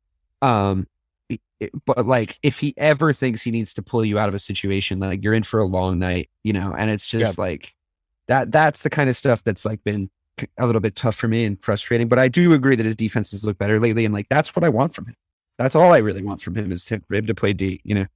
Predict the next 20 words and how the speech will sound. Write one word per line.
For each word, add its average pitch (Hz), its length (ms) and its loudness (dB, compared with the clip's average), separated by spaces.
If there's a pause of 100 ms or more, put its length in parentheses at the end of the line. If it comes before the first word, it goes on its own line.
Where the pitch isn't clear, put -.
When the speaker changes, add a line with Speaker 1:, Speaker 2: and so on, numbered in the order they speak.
(200)
Speaker 2:
Defense 170 460 -2
and 147 100 0
then, 135 260 -4
you 131 140 -4
know, 123 80 0
the, 117 220 -2
the 120 160 0
appropriate 127 420 -4
playmaking, 117 500 -2
but 107 240 -4
I 127 120 0
will 160 240 2
say, 160 200 -2
I 139 120 0
think - 260 -10
the 127 100 -6
turning 143 280 -2
point 127 240 -6
for - 100 -10
him, 120 340 -2